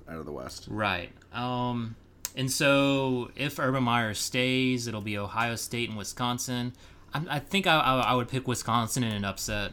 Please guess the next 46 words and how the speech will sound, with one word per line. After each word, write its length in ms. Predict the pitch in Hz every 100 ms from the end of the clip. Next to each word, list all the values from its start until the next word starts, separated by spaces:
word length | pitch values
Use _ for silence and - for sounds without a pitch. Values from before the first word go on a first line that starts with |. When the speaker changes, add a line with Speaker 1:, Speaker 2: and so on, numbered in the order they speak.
| -
Speaker 2:
I 100 | 107
think 240 | 127 120 -
I 100 | 107
still 220 | - 123
like 160 | 117 110
Wisconsin 480 | 104 110 107 113
to 60 | 101
win 480 | 101 101 101 101 101 - 110
the 80 |
Big 200 | 104 104 98
Ten, 360 | 110 104 101
regardless 600 | 98 95 113 117 113 110
of 100 | 101
who 100 | 110
they 120 | 101
Speaker 1:
So 240 | 101 101 113
Speaker 2:
ma- 60 |
Speaker 1:
high 240 | 104 107 107
in 100 | 101
Wisconsin 440 | 95 104 95 87
Speaker 2:
who 60 | 113
Speaker 1:
last 80 | 113
Speaker 2:
they 60 | 107
Speaker 1:
year. 80 |
Speaker 2:
match 260 | 107 101 -
up 240 | 101 95 104
with. 200 | 98 95
Uh, 380 | 92 90 87 90 - - - - - - - - -
I 80 | 101
was. 360 | 110 139 104
I 60 | 98
was 120 | 101
an 80 | 101 -
early 280 | 127 135 123
believer, 560 | 117 113 117 98 85
and 140 | 87 104
I'm 100 | 101
still 540 | - - 135 123 120
a 40 | 104
believer 540 | 101 101 101 95 87
in 100 | 95
Wisconsin. 880 | 95 - 92 87 87 - - 90 - -
Speaker 1:
They, 380 | 151 190 202
they 240 | - 156 160
have 200 | 185
a 100 | 220